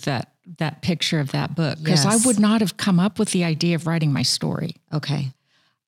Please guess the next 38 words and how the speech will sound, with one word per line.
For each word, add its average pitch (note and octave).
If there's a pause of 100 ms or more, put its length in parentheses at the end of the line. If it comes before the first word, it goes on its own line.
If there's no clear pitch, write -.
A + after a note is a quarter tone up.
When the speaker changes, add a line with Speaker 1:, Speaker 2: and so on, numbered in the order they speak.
Speaker 1:
Um, D3+
and E3+
then D#3+
she G#3+
just D#3+
said, D#3+
"Okay, D3+
let's D3+
push D#3
this D#3
along." E3+ (1700)
But F3+ (520)
I F#3 (100)
ha-, F3
at A#3+
the F#3
time A#3+
I E3+
was E3+
working F#3 (120)
at C4
a D#4+
counseling B3
center C#3+ (680)
with F#3
teenagers, B3
because F#3+
John F#3+
and F3+
I E3+
were, D#3+
you F3
know, D#3+
working D#3+
with D3
Speaker 2:
Yeah. D3+ (100)
Speaker 1:
all E3
these D3+